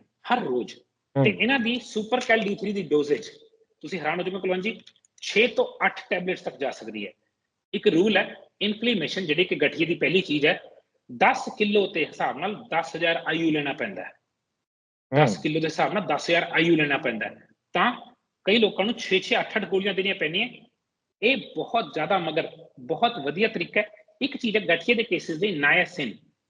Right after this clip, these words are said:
Speaker 1: ਇੱਕ ਹੁੰਦਾ niacin, ਇੱਕ ਹੁੰਦਾ
Speaker 2: ਹਮ।
Speaker 1: niacinamide।
Speaker 2: niacin।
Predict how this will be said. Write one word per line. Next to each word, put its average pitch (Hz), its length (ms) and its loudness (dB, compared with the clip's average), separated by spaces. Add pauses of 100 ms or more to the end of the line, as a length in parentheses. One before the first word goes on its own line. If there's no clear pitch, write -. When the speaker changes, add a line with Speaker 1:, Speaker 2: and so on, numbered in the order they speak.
(120)
Speaker 1:
ਇੱਕ 180 180 -4
ਹੁੰਦਾ 208 120 2
niacin, 147 440 0
ਇੱਕ 196 120 -6
ਹੁੰਦਾ 190 100 0
Speaker 2:
ਹਮ। 160 180 4
Speaker 1:
niacinamide। 151 640 0
Speaker 2:
niacin। 135 380 2